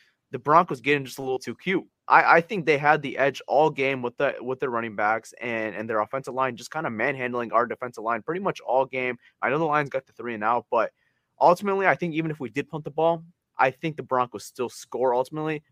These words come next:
But I understand your standpoint is, like, you're not even giving your defense a shot and that they're gonna, they're gonna score regardless if you do not reco-, if you do not convert this fourth down. But I think when you're just that shorthanded and you saw how the game was going and your defense was just,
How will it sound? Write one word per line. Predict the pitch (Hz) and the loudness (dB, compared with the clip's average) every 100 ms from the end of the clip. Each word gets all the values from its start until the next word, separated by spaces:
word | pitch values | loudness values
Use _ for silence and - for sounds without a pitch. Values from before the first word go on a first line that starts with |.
| - | 0
But | 151 | 2
I | |
understand | 165 156 - 151 | 4 0 -2 -2
your | 123 | -4
standpoint | - 139 135 131 120 | -4 -4 0 0 -2
is, | 104 | -2
like, | 110 101 | -2 -4
you're | 117 131 | -6 2
not | 127 127 | 4 4
even | 110 | -2
giving | 104 101 | -4 -6
your | 92 | -6
defense | 95 95 90 | -10 -12 -12
a | |
shot | 90 - 107 95 | -8 2 2 2
and | 101 | -2
that | 98 | -4
they're | 120 | -6
gonna, | 117 - _ 117 | -8 -10 _ -14
they're | 127 | -8
gonna | 131 | -8
score | 120 135 | -4 -4
regardless | 120 143 156 127 | 2 4 4 2
if | 120 | -10
you | 123 | -10
do | 135 | -8
not | 143 139 123 | 0 2 2
reco-, | 117 139 139 120 | 0 -2 -2 -4
if | 135 | -8
you | 135 | -8
do | 135 | -2
not | 139 - _ _ - | 0 0 _ _ -12
convert | 135 139 143 | -4 -2 -2
this | - - | -6 -6
fourth | 120 110 | -6 -4
down. | 135 131 110 | 0 0 0
But | - 120 - _ _ _ _ - | 0 0 0 _ _ _ _ -4
I | |
think | 143 202 | 0 2
when | 180 | 2
you're | 165 | 0
just | 160 - | -2 -2
that | 139 | -2
shorthanded | - 143 131 143 143 131 | 0 0 0 -2 0 0
and | 123 104 - _ _ | 0 -2 -6 _ _
you | 131 | -16
saw | - 175 151 | 2 6 8
how | 147 | 6
the | 127 | 2
game | 139 139 | 0 0
was | 120 95 | -2 -6
going | - 139 143 147 135 | 0 2 4 0 0
and | |
your | 107 | -4
defense | 101 131 131 131 117 | -4 -6 -6 -6 -8
was | 110 | -14
just, | 110 - | -14 -16